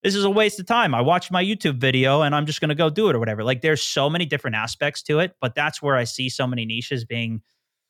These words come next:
helpful to people. And, like, to your question, then I, I do think there is a more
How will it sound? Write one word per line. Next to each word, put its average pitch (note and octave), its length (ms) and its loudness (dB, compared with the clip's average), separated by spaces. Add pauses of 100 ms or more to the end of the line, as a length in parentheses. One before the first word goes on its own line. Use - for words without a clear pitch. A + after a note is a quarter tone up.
(160)
helpful G3 340 0
to C3+ 60 0
people. B2+ 360 0
And, B2+ 240 2
like, B2 220 -2
to - 120 -6
your B2+ 100 2
question, D#3+ 420 -2
then A#2+ 160 0
I, A#2+ 220 -2
I - 20 0
do C#3+ 240 -2
think C#3+ 240 -6
there B2+ 160 -2
is C3 260 -2
a B2+ 60 2
more A#2+ 520 2